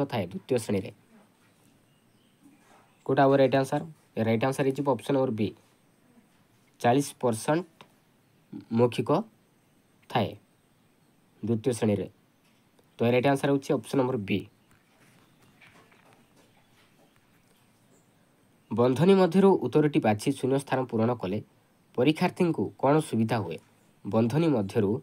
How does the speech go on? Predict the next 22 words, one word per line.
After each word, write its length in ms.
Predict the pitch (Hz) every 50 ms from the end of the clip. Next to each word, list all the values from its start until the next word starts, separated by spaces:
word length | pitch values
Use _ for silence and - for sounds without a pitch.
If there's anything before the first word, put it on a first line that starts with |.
| _ _ _ _ _ _ -
ଉତ୍ତରଟି 460 | 117 120 113 156 160 160 160 156 165
ବାଛି 340 | 143 117 107 107 - - 113 113 110 - _ _ _ _ _ _ -
ଶୂନ୍ୟ 240 | - 131 135 151 165
ସ୍ଥାନ 240 | 160 - - 151 156 156
ପୂରଣ 280 | 147 - - 107 110 120 117
କଲେ 260 | 110 - 90 95 120 156 - _ _ _ _ _ _ _
ପରୀକ୍ଷାର୍ଥୀଙ୍କୁ 720 | - 131 147 151 - 175 165 - - 185 175 165 - 101 90 - _ -
କ'ଣ 180 | - 131 143 151
ସୁବିଧା 400 | 147 - - 110 107 107 104 120
ହୁଏ? 200 | 110 95 80 - - _ _ _ _ _ _ -
ଅପସନ୍ 380 | 107 113 110 - - 160 156
ଏରେ 180 | 147 143 151 147
ଦେଇଛି 260 | 151 156 151 - - 156 -
କମ୍ 160 | - 143 139 139
ଲେଖିବାକୁ 420 | 123 104 98 - - 127 123 - -
ପଡ଼େ, 220 | - 139 139 160 220 - _ _ - - _ _ _ -
ବିରେ 320 | 107 110 135 151 165 170 170
ଦେଇଛି 200 | 170 165 - 165
ସମୟ 300 | 160 - 131 123 135 143 139 - _ - _ _ _ _
କମ୍ 200 | - 123 131 143 147 143
ଖର୍ଚ୍ଚ 260 | - - 104 101 107 -
ହୁଏ, 180 | 123 131 165